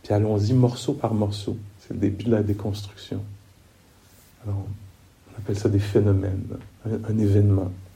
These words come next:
Et, euh, le Bouddha nous invite, par exemple, à travers les fondements de l'attention, à s'intéresser au corps.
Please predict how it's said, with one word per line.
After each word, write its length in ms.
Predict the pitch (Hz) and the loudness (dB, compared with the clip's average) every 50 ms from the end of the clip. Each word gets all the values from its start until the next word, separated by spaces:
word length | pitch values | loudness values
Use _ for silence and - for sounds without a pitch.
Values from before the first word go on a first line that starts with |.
| - - _ - - _ _ _ _ _ _ _ _ - - - 104 107 107 113 113 107 - _ _ _ _ _ _ _ _ _ _ - - - _ _ _ _ _ _ _ _ _ _ _ - - - - - - _ _ _ _ _ _ _ _ _ _ _ _ _ _ _ _ _ - | -20 -20 _ -20 -20 _ _ _ _ _ _ _ _ -20 -20 -20 -18 -16 -16 -16 -18 -20 -20 _ _ _ _ _ _ _ _ _ _ -20 -20 -20 _ _ _ _ _ _ _ _ _ _ _ -20 -20 -20 -20 -20 -20 _ _ _ _ _ _ _ _ _ _ _ _ _ _ _ _ _ -2
Et, 340 | 104 104 104 101 104 101 98 | 2 6 8 10 10 10 10
euh, 100 | 98 95 | 8 8
le 120 | 98 104 | 6 4
Bouddha 360 | 95 95 110 104 98 113 107 107 | 4 4 4 8 10 10 10 10
nous 220 | 110 104 92 107 | 8 4 4 4
invite, 680 | 104 104 101 101 101 98 98 101 104 107 104 107 104 - | 4 4 6 6 6 4 6 6 6 6 6 4 0 0
par 160 | - 107 101 | 2 2 4
exemple, 640 | 104 101 101 98 104 107 107 104 104 101 104 - 104 | 4 4 4 2 2 2 0 0 -2 -4 -4 -2 0
à 240 | 104 101 101 101 98 | 0 2 2 2 0
travers 300 | 98 - 117 104 104 101 | 0 2 2 4 4 4
les 80 | 104 98 | 4 2
fondements 1000 | 98 - - - 123 120 113 113 101 95 104 113 107 117 117 107 113 117 110 104 | 0 2 6 8 10 10 10 8 4 2 2 2 2 2 2 4 4 2 2 4
de 140 | 101 104 107 | 4 4 4
l'attention, 640 | 104 104 104 104 110 107 98 101 - 98 98 98 101 110 127 - - - - - - - - _ _ - | 4 2 0 0 -2 -2 -4 -4 -8 -8 -6 -6 -6 -6 -8 -10 -12 -16 -20 -20 -20 -20 -20 _ _ -16
à 60 | - - | -16 -2
s'intéresser 600 | - 110 104 104 - 107 104 101 101 - - 117 | 2 2 2 4 4 4 4 4 4 6 4 4
au 80 | 104 | 4
corps. 640 | 104 - - 104 95 92 92 95 92 - - - | 2 0 0 0 0 0 0 -4 -6 -10 -14 -18